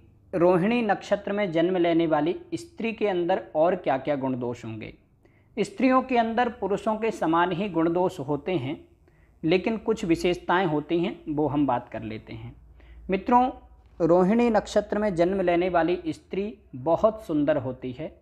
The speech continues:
रूपवती होती है, अत्यंत आकर्षक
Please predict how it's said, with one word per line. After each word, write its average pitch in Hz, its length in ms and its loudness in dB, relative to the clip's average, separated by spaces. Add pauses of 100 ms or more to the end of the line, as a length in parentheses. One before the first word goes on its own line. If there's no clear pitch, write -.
(120)
रूपवती 156 600 0
होती 123 340 -8
है, 127 240 -12 (380)
अत्यंत 233 540 0
आकर्षक 190 680 2